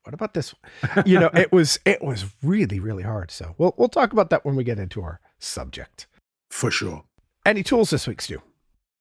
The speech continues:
Speaker 2: Uh, tools, uh, w-, meditation. I've, uh, I've, I sort of picked up my meditation practice again, which I've kinda left behind for the summer. Um,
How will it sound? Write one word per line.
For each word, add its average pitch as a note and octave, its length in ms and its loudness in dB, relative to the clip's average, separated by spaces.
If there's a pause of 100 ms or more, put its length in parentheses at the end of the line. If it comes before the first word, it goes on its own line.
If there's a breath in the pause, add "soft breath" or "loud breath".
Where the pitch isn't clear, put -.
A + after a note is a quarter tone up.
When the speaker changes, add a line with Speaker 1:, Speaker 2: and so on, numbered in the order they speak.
(380)
Speaker 2:
Uh, F#3+ 240 2
tools, C#4 480 2
uh, A#3 240 0
w-, G3+ 180 2
meditation. F#3+ 580 0 (200)
I've, B2+ 300 -4
uh, A#2+ 360 -2
I've, A2 360 -10
I - 60 -8
sort D3 180 -4
of - 20 -20
picked - 240 -4
up F3 100 -2
my B2 120 0
meditation A#2 500 -2
practice G#2 300 -4
again, G#2+ 180 -4
which A#2 160 -4
I've G#2 240 -10 (540 soft breath)
kinda D3+ 480 2
left D3 240 0
behind C#3 360 2
for D3+ 100 -8
the D3+ 60 0
summer. F3 300 0 (480 soft breath)
Um, A#2+ 640 0